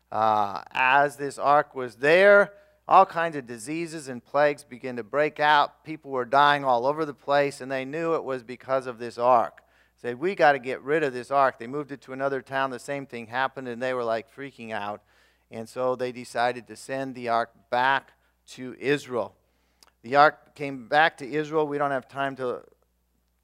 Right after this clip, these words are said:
to read all the verses here. I'm just giving you a synopsis. It came back to Israel, and,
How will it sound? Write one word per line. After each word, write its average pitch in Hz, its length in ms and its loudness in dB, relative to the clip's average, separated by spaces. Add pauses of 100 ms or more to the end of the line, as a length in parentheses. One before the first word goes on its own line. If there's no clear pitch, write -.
(100)
to 127 100 -16
read 123 260 -10
all 139 220 8
the 131 80 -8
verses 135 420 -10
here. 127 140 -12
I'm 120 100 -12
just 113 200 -18
giving 120 260 -14
you 110 80 -12
a 104 40 -16
synopsis. 127 600 -4
It - 60 -20
came 123 180 -14
back 131 240 0
to 101 120 -20
Israel, 147 420 -4
and, 120 140 -8